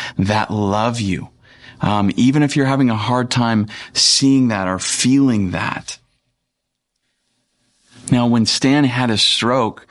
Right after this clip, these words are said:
there were people in our, in his life and in our life that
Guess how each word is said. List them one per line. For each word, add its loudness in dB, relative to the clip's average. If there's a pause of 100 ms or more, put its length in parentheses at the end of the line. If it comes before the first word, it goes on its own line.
(720)
there 4
were 2
people 2 (260)
in 2
our, 0
in 2
his 2
life -2
and 0
in 2
our 2
life -2
that -2